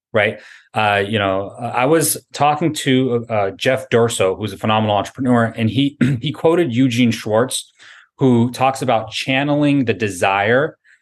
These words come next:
of your customers, right? Of your market. So let the data do the speaking. Like, we went after mold because we noticed people were coming to us about these things. And a lot of times, as you guys can tell by my big mouth, everybody loves to talk, but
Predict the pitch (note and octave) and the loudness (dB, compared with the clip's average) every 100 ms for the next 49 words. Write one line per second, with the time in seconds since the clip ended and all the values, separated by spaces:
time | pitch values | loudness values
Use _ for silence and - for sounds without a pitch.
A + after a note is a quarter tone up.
0 | _ - A2 A2 G2+ F#2+ G2 - C3 - | _ -2 2 2 0 -8 -8 -4 -4 -4
1 | F#2+ E2+ E2+ - - G2 A2 A2 G#2+ F#2+ | -8 -10 -10 -10 -2 0 2 2 2 2
2 | G2 G2 - - _ _ - - A#2+ A2 | 0 0 -4 -6 _ _ -4 2 2 2
3 | A2 C#3 E3+ E3 A2+ A#2+ A#2+ A#2 G2+ G2+ | 2 0 0 -2 0 0 0 0 -2 -6
4 | F2+ - - G2 G#2 G2+ G2+ C3 E3 G3 | -12 -12 -10 -10 -10 -6 -2 0 2 2
5 | F3 D#3 D#3+ A#2 G#2 C#3 A#3 A3 D3 C3 | 0 0 0 2 4 4 2 0 -4 -2
6 | A#2 C3+ B2+ C#3+ - - A#2+ B2+ A2+ A#2+ | 0 2 2 2 -2 -6 -4 -2 -2 0
7 | A#2 G#2+ G2 - - G2 - F#2 - G2 | -2 -2 -6 -6 -2 -2 -2 -10 -8 -6
8 | E2 - - - - - A#2+ B2+ D3 G3 | -6 -12 -18 -20 -14 -2 2 4 4 2
9 | G#3 - D3 C#3+ D3 - - _ _ _ | 0 0 2 2 0 -6 -14 _ _ _
10 | _ - A2 D3+ D3 D3 B2 C3+ B2+ A2+ | _ -4 0 2 2 0 0 2 2 2
11 | A#2+ B2 A2 G2+ G2+ G#2 C3 E3 E3 D3 | -2 -2 -4 -2 -2 0 0 0 2 2
12 | C#3 - - A#2+ G2 F#2+ - _ _ - | -2 -8 -4 -2 -2 -6 -18 _ _ -2
13 | B2 B2 | 0 0